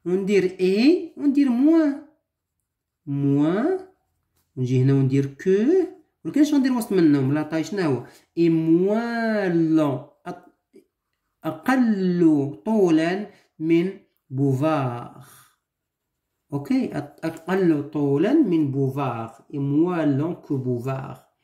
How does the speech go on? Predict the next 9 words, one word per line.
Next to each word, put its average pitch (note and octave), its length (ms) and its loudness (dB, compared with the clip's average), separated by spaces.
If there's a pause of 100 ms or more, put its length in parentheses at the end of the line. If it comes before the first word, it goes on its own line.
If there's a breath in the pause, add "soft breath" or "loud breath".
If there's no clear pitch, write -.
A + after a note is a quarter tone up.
(600 loud breath)
أوكي، E4 360 4
maintenant D4+ 360 4
on B3+ 140 -2
va A3 100 2
passer C4+ 840 -2 (920)
à G#3+ 200 0
la G#3 100 2
troisième F3 680 0
question. G3+ 800 -2